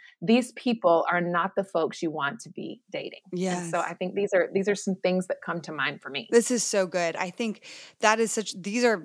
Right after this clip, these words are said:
Speaker 2: uh, epic deal breakers. I mean, all of those would be deal breakers for me. The first thing you said, like, somebody who cannot not talk about politics all the time. I just cannot be around somebody who's only always bringing up politics and the media and the news and all. I'm just like,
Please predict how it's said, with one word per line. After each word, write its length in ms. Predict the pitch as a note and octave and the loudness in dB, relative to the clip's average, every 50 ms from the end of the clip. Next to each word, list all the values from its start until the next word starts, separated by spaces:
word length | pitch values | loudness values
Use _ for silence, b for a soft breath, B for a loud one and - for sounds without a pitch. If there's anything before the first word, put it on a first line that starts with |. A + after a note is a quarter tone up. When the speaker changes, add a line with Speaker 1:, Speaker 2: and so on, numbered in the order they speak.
| - - - | -8 -6 -2
Speaker 2:
uh, 100 | F#3+ F#3+ - - | -2 -2 2 4
epic 280 | G#3+ A3 - A3+ F#3 D3+ | 2 4 4 4 2 2
deal 160 | F#3+ F3 D#3+ | 2 0 2
breakers. 360 | - D#3 D#3 - D#3 D#3+ D3 | 0 -2 -2 -2 -4 -4 -2
I 60 | F3 | -2
mean, 200 | F3 F3 F3 E3+ - | -2 0 -2 0 4
all 220 | - G#3 A3+ B3 A#3+ | 8 8 8 8 8
of 140 | A3+ F#3+ D#3+ | 4 2 2
those 260 | F#3 E3+ D#3 D#3+ D3+ | 2 2 2 0 0
would 100 | F3+ F3 | -2 0
be 120 | F#3+ F3+ | 0 2
deal 160 | E3 F#3 F3 | 4 4 4
breakers 320 | - E3 D#3+ D3+ E3+ D#3+ - | 4 2 0 0 0 -2 0
for 100 | - F3 | 0 0
me. 140 | E3+ E3 D#3 | 0 2 2
The 80 | E3 | 0
first 260 | D#3+ - A3 A3+ G#3+ | 2 4 4 4 4
thing 140 | - G#3+ G3 | 4 2 4
you 100 | F#3+ F#3 | 4 2
said, 260 | E3 - F#3+ F3+ F3+ | 4 4 4 4 4
like, 140 | - F#3+ F3+ | 2 -2 -2
somebody 340 | - - G#3+ A3 A3+ B3 B3 | 2 0 2 2 2 2 2
who 100 | A#3+ A#3 | 0 0
cannot 560 | - - E3+ G3 G#3 G3+ G3+ G3 G3+ F#3+ - _ _ _ | -2 -2 -2 -2 0 2 4 4 4 2 0 _ _ _
not 300 | - F#3 F3 G3+ - - | -2 2 2 2 2 2
talk 220 | - - G3 G3 F#3 | 2 2 2 2 4
about 180 | G3 F#3 F3+ - | 2 0 0 2
politics 440 | D#3+ F3+ E3+ F3 - G#3 G#3 - - | 2 2 2 2 0 -2 -2 -2 2
all 140 | - F#3 F#3 | 2 2 2
the 80 | E3+ F#3+ | 2 0
time. 260 | - F3+ F3+ F#3 F#3 B B B B B B | 2 2 2 2 2 B B B B B B
I 120 | - C4 E4+ | 4 4 6
just 200 | F4 G#4+ G#4 - | 6 4 2 2
cannot 400 | - - B3 B3 A#3 A#3 A3+ G3 | 2 2 4 6 6 6 4 4
be 140 | F#3+ G#3 G3+ | 4 2 4
around 300 | F#3 F3 F3+ F3+ F3+ F3 | 4 4 2 0 0 -2
somebody 340 | - F#3+ F3 E3+ E3 D#3+ | -2 0 0 0 0 0
who's 180 | E3 F3+ G#3 G3 - _ - | 0 0 0 -2 -2 _ 2
only 400 | G#3 A#3 B3 C4 C#4 C#4 C#4 C4+ | 2 4 4 4 4 4 4 4
always 320 | - A3 A3+ A3 A3+ G#3+ - | 4 4 4 6 4 2 2
bringing 280 | - G3+ G3 G3 G3 | -2 -4 -2 -2 -2
up 100 | F#3+ F#3+ | -4 -4
politics 600 | - - G3 G3 F#3+ F#3+ - - G3 F#3 F3 - - | 0 2 2 2 2 0 0 0 0 0 0 -2 -4
and 180 | - F#3+ F#3+ G3 | -2 0 0 0
the 40 | |
media 480 | G3 F#3+ F#3+ G3 G3 F3+ F#3+ F#3 F3+ F3+ | 0 0 0 0 2 2 2 2 2 2
and 160 | - F#3 F#3+ G3 | 0 0 0 0
the 60 | G3+ | 0
news 380 | G3 F#3 F#3 F#3 F3+ F3+ F3 - | 0 0 0 0 0 0 -2 -2
and 100 | F#3+ F3 | -4 -2
all. 140 | - F3 - | -2 -2 0
I'm 140 | - G#3 G#3 | 0 0 0
just 200 | G3 A#3 A3 - B3+ | 0 0 0 4 4
like, 180 | A3 F#3+ - | 2 2 2